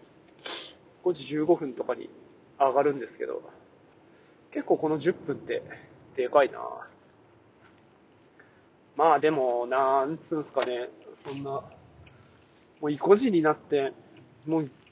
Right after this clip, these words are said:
いや、ちょっとなんか悪口にならないようには言いたいんですけども、事務所の人とかね、もうチャイム鳴った瞬間に席立って、ほんと、その、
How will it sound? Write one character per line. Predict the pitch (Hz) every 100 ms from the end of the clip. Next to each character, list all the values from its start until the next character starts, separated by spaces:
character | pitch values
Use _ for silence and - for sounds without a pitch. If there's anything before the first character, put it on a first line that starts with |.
| _ - _ _ _ _ _ - - - - - _ - -
い | 151
や、 | 185 185
ち | -
ょ |
っ |
と | 180
な | 165
ん |
か | 156
悪 | 147 160
口 | 226 - 185
に | 156
な | 156
ら | 160 156
な | 156 151
い | 143
よ | 143
う |
に | 139
は | 135
言 | 131
い | 135
た | 139
い |
ん |
で | 127
す | -
け | 123
ど |
も、 | 123 123 123
事 | 120 139
務 | 143 226
所 | - 240
の | 226 220
人 | -
と | 185
か | 151 117
ね、 | 143 156 - - - - - - _ -
も | 392
う |
チ | - -
ャ | 427
イ | 370
ム | 247
鳴 | 262
っ | 262 -
た | 262
瞬 | - - 320 370
間 | - 349 320
に | 320 311 - - - - - - -
席 | 247 -
立 | -
っ | - -
て、 | - 139 - - - - - - - - - - - - - - -
ほ | 185
ん | 202
と、 | 226 196 - - - - - -
そ | 160
の、 | 160 156 151 135